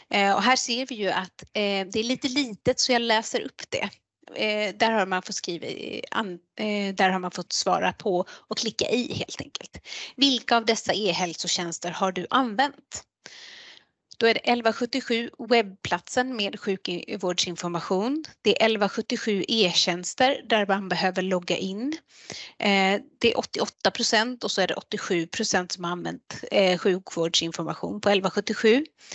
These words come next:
Eh, nästa är, eh, Alltid öppet, fyra procent av befolkningen som använder det. Eh, Capio online eller Capio Go är det nio procent som använder.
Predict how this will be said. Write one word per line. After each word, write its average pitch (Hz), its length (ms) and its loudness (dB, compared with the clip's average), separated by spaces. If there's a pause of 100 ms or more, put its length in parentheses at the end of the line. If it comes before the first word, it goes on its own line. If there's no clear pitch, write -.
(340)
Eh, 196 520 4
nästa 233 480 0
är, 220 440 4 (140)
eh, 180 460 2 (880)
Alltid 214 400 0
öppet, - 520 -2
fyra 190 400 0
procent 233 500 0
av 214 60 -6
befolkningen 220 680 0
som 233 160 -4
använder 208 440 0
det. 226 340 2 (520)
Eh, 196 340 4
Capio 254 600 2
online 226 640 0
eller 214 180 -4
Capio 185 500 -2 (120)
Go 208 360 0
är 233 60 2
det 226 120 0
nio 202 380 -6
procent 202 520 0
som 214 180 -4
använder. 208 640 0